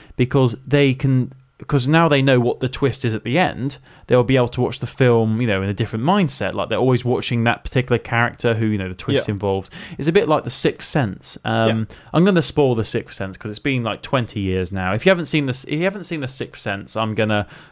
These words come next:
Speaker 1: spoil it, so stop listening. Three, two, one. So Sixth Sense, obviously Bruce Willis is dead.
Speaker 2: Yep.
Speaker 1: obviously, and that's the whole thing through the whole film. And I, I only saw The Sixth Sense a few years ago, and I already knew what the twist was because everyone talks about it anyway.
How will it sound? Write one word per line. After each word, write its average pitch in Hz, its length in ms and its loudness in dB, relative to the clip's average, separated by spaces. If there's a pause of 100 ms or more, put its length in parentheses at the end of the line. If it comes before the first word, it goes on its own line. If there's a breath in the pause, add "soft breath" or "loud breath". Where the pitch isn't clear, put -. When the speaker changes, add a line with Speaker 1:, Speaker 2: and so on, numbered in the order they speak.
Speaker 1:
spoil 107 480 2
it, - 100 -6
so 101 140 -4
stop - 260 -2
listening. 90 460 -8 (360 soft breath)
Three, 175 320 2
two, 123 320 0
one. 107 360 0 (100)
So 190 160 -2
Sixth - 340 -2
Sense, 110 380 -4
obviously 131 240 -2
Bruce 120 260 -4
Willis 104 300 -2
is 95 120 -12
dead. 90 360 -8 (280)
Speaker 2:
Yep. - 80 -2
Speaker 1:
obviously, 95 420 -8 (220 loud breath)
and 117 160 0
that's 123 180 -2
the 120 120 -2
whole 113 260 2
thing 117 240 -4
through 107 120 -6
the 107 60 -6
whole 101 120 -8
film. 104 240 -4 (200 loud breath)
And 135 220 -2 (140)
I, 185 400 2 (100)
I 190 480 0
only 160 200 0
saw 143 260 0
The 107 100 -6
Sixth - 320 -10
Sense 113 300 -8
a 110 80 -8
few 120 180 -4
years 123 300 0
ago, 92 220 -8
and 98 100 -4
I 135 100 0
already 139 540 0
knew 120 240 0
what 101 120 -8
the - 60 -20
twist - 320 -8
was 143 140 2
because 101 260 -8
everyone 98 300 -6
talks - 280 -10
about 95 280 -12
it 101 40 -10
anyway. 104 400 -8